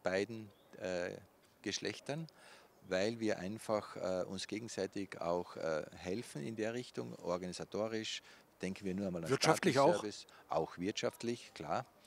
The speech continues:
Speaker 1: Und, äh, das heißt, wir machen es nicht so, dass wir uns einander annähern, sondern die Herren bleiben dort, wo sie sind.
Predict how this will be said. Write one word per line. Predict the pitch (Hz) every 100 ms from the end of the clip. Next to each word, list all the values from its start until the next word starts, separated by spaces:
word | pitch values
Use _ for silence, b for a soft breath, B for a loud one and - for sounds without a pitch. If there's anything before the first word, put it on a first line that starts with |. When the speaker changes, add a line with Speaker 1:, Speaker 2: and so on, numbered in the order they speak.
| B B B
Speaker 1:
Und, | - 107 107 107 -
äh, | 104 101 101 101 - - - - - -
das | - 107
heißt, | 120 - - 113
wir | 117 117 113 -
machen | 110 123
es | 120
nicht | 135 -
so, | -
dass | 120 110 123
wir | 113
uns | - - - -
einander | 104 101 101 92 85
annähern, | 87 101 120 120 135 156 151
sondern | - 113 101
die | 98 95 92 92
Herren | 107 117 98
bleiben | 85 90 123
dort, | 104 123 113
wo |
sie | 101 92
sind. | - 127 180